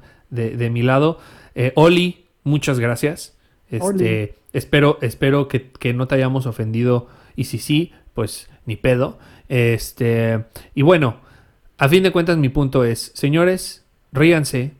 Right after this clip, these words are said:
Speaker 1: de la vida, ríanse de las circunstancias, cáguense de la risa de las cosas. Yo estoy diciendo lo que tú no te atreves.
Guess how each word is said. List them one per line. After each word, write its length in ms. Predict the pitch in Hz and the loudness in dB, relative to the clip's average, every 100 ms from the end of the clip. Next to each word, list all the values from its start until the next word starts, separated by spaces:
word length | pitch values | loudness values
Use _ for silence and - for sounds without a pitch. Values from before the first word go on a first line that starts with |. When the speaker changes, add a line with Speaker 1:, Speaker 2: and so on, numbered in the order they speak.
| _ | _
Speaker 1:
de 140 | 123 113 | -2 0
la 120 | 117 | 2
vida, 360 | 139 131 147 - | 2 0 -2 -10
ríanse 420 | 127 135 139 127 117 | -2 0 0 0 -2
de 80 | |
las 100 | 113 | -2
circunstancias, 800 | 110 117 117 - 139 135 135 131 | -4 -6 -8 -4 -4 -2 -2 0
cáguense 420 | 151 147 135 123 | 0 2 0 -2
de 80 | 110 | -2
la 140 | 110 110 | -2 -4
risa 280 | 123 123 | -4 -2
de 80 | 113 | -4
las 160 | 107 - | -4 -4
cosas. 460 | 135 127 127 131 - - _ _ - | -4 -2 -2 -4 -14 -20 _ _ -12
Yo 420 | 131 131 180 202 | -2 4 6 6
estoy 240 | 127 - 147 | 2 -2 0
diciendo 360 | 135 165 170 | 0 0 0
lo 120 | 156 131 | 0 0
que 100 | 117 | -4
tú 120 | 135 | -2
no 140 | 135 | -2
te 80 | 127 | -2
atreves. 640 | - 113 110 - - - | -4 -4 -4 -8 -14 -20